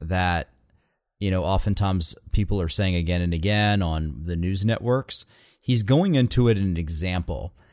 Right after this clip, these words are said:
And it's not a long example, it's just a really short example. So when he talked about this idea of the, um, security, um, and the freedom to be able to, you know, marry whoever you want to be able to marry so that no county clerk can tell you otherwise,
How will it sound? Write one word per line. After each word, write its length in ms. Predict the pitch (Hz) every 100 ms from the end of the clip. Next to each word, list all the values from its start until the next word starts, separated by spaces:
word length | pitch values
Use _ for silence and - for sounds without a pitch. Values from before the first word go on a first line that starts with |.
| _
And 140 | - 101
it's 160 | -
not 180 | 139 170
a 60 | 139
long 420 | 107 104 143 170
example, 560 | 98 85 78 71 92
it's 100 | 95
just 200 | - 139
a 40 | 151
really 460 | 107 107 131 147
short 480 | 123 - - 110 113
example. 680 | 98 82 85 71 - 50 95 - - _ _ -
So 200 | - 117
when 180 | 113
he 140 | 107 107
talked 340 | 123 127 147
about 320 | 131 110 104
this 240 | 92 95 -
idea 500 | 90 82 95 98 95
of 440 | - 90 87 82 82
the, 440 | 90 87 85 80 - _ _ -
um, 260 | 82 87 82
security, 1040 | - 107 - 123 123 120 110 107 104 98 - _ _ _ -
um, 380 | 92 92 87 82
and 200 | 90 87
the 60 |
freedom 480 | 87 - 117 117 110
to 80 | 98
be 160 | 98
able 220 | 98 90 92
to, 460 | - 98 90 85
you 140 | 85 95
know, 140 | 87
marry 680 | 90 95 110 107 104 98 -
whoever 380 | 98 98 107 98
you 180 | 92 87
want 300 | 98 120 -
to 100 | 123
be 160 | 98
able 140 | 95 90
to 60 |
marry 340 | 85 87 85 85
so 160 | -
that 80 | 80
no 180 | 92 92
county 420 | - 104 110 110
clerk 420 | 92 - 110 98
can 180 | - 87
tell 180 | - 95
you 180 | 90 80
otherwise, 760 | 95 123 113 85 80 76 85